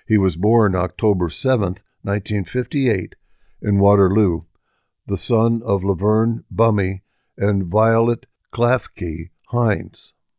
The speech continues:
He worked for G E Railcar Repair in Waterloo,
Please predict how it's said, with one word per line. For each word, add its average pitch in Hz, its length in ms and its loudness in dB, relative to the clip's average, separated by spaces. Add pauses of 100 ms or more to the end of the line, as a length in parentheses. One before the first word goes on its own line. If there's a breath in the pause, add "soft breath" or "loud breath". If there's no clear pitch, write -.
(240)
He 104 140 0
worked 113 320 0
for 98 320 -2
G 95 300 -6
E 113 520 -4
Railcar 101 720 0
Repair 98 520 -2
in 87 160 -4
Waterloo, 90 640 -2